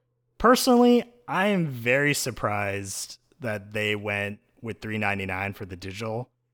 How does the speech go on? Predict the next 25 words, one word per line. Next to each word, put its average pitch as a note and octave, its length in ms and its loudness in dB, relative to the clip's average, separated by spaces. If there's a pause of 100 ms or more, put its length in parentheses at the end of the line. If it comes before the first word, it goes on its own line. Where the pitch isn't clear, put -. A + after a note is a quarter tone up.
(280)
um, G2+ 580 -4
because G#2+ 640 -6
looking A#2 320 -6
at G#2+ 240 -4
the G2+ 560 -10
specs, - 640 -2
it's A2+ 340 -4 (220)
literally B2+ 460 -2
the A2 120 -6
same D3+ 360 -4
exact A#2+ 320 -2
specifications G#2+ 1120 -8
as G#2 260 -10
the F#2+ 140 -14
disc F3 260 -4
version, G#2 600 -8 (280)
just - 300 -6
without G#2 280 -6
the G#2+ 80 -12
optical G#2+ 360 -10
drive. F#2+ 460 -16 (560)
And B2 160 -4
so A2 680 -2 (220)
when C3+ 140 -4
you, B2 120 -4